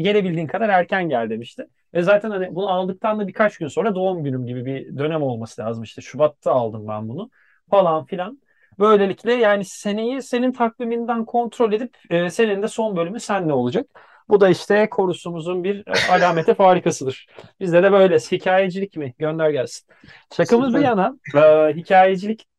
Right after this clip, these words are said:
Speaker 1: ve benzeri şeylerde şakayla karışık attım ama aslında sorum da şu biraz da. Bugün burada toplanma sebebimizi biraz tempo tutarak başlayalım istiyorum.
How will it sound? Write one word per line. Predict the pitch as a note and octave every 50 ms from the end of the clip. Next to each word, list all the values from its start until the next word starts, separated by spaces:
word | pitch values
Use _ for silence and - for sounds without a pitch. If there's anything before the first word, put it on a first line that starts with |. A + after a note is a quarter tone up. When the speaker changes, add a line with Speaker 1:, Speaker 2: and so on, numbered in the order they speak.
| _ -
Speaker 1:
ve | - - D3+ F3 E3
benzeri | F3 F3+ F3+ E3 F#3 F#3 G3
şeylerde | - - F3+ E3+ E3+ E3+ E3+ F3 F3 -
şakayla | - - F3 - - G3+ G3 -
karışık | - A#2+ - - - -
attım | A#2 - - B3
ama | A3+ F3 D#3
aslında | C#3 - - F3 D#3+
sorum | - - E3+ E3+ F#3 F#3 E3+
da | E3+ F3+ E3+
şu | - - D#3+ C#3+
biraz | D3+ - C#3 C3+ C3 B2
da. | C#3 C#3+ - - _ _ - _ -
Bugün | C#3 D3+ D#3+ D#3
burada | D3+ D3+ E3 D#3+
toplanma | - D3+ C#3+ - D3 C#3 C#3 D3 D3+
sebebimizi | - - C#3 C3 B2+ B2+ B2+ B2 D3+ C#3
biraz | C#3 D#3 D#3+ - -
tempo | _ D#3+ D#3 C3+ C#3+ C3
tutarak | - _ A#2+ A2 G#2+ - -
başlayalım | - G#2+ G#2 - - A#2+ A2 G#2+ G#2+ A2
istiyorum. | - - - - A#2+ A#2 C3 A#3+